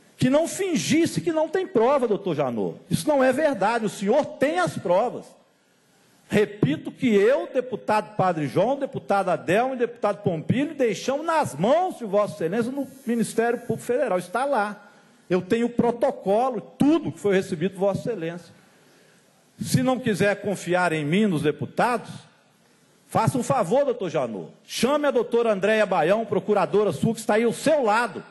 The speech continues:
e peça a ela a denúncia que ela entregou, ela própria ao juiz, denúncia do Ministério Público, condenando a bauruense, o doutor Dimas e vários outros pela questão das falsificações e das propinas de Furnas.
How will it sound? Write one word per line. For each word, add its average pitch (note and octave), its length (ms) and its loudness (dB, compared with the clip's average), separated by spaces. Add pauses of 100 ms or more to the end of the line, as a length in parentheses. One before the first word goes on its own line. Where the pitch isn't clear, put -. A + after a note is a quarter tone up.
(460)
e G3 100 2
peça C#4+ 600 2
a F#3 60 4
ela A3+ 340 4
a - 20 2
denúncia A3+ 640 0
que - 80 -2
ela G3+ 180 4
entregou, F3+ 800 0
ela B3+ 340 2
própria G3+ 380 0
ao E3 60 0
juiz, F#3 480 0 (920)
denúncia F#3 400 2
do G#3+ 60 -4
Ministério A#3 380 0
Público, A#3 420 -2 (760)
condenando C#4+ 840 2
a G3 60 0
bauruense, A3 960 0 (640)
o F3 80 -4
doutor G3+ 440 2
Dimas E4 720 -2 (100)
e G#3+ 100 0
vários A#3 600 0
outros A#3+ 380 -2 (320)
pela A3+ 260 2
questão F#3 420 -4
das G3+ 160 -4
falsificações F3+ 840 -2
e G3 60 -2
das F#3+ 200 -2
propinas F3+ 640 -2
de F3+ 100 -10
Furnas. D3 460 -6